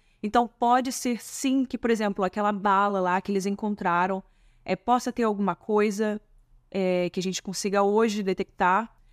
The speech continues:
Eu acredito muito na, na teoria de que tenha sido por causa dela fazer um programa de crime. A gente, às vezes, não, não tem noção do quanto a gente se expõe falando desses casos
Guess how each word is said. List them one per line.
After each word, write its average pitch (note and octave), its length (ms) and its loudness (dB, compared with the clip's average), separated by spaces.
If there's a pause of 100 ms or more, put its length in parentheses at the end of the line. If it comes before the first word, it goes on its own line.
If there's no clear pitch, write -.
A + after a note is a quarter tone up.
(180)
Eu G3+ 100 2
acredito A3+ 360 0
muito A3+ 460 0
na, F3 520 0
na E3+ 180 -6
teoria F#3 440 0
de E3+ 120 -6
que E3+ 140 -10
tenha F3+ 220 -2
sido F3+ 360 -6 (360)
por A#3+ 220 -8
causa G3+ 380 2
dela F3 260 -2
fazer F3 240 -4
um F3 100 -4
programa E3 360 -4
de E3+ 120 -8
crime. B3 380 0 (920)
A F#3+ 160 -2
gente, A3 240 0
às G3 80 -2
vezes, F#3 200 0
não, G3+ 380 -2
não F#3+ 200 -4
tem G#3+ 160 -4
noção G#3 440 -2
do F3 80 -4
quanto A#3 280 -2
a - 20 -4
gente G#3+ 220 -6
se - 120 -8
expõe F#3+ 440 -4
falando E3+ 340 -4
desses E3 300 -6
casos E3+ 480 -4